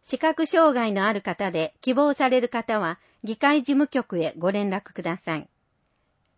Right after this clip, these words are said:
次号は令和二年八月十五日発行予定です。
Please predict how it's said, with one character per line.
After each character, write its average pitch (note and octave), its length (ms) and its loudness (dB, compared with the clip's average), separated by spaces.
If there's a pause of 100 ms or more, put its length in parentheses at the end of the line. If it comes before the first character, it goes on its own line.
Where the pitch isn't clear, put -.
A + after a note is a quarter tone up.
(120)
次 C#4 180 0
号 A3+ 220 4
は D#3+ 220 0 (100)
令 D4+ 220 4
和 G#3 160 2
二 G#3 140 -2
年 E3+ 300 -4
八 A#3+ 280 -6
月 D4 260 0
十 C#4 220 0
五 G#3+ 140 0
日 F#3+ 260 -6
発 E3+ 260 -8
行 G3 200 -2
予 F#3+ 120 -2
定 E3 280 -4
で D3+ 140 -8
す。 - 180 -20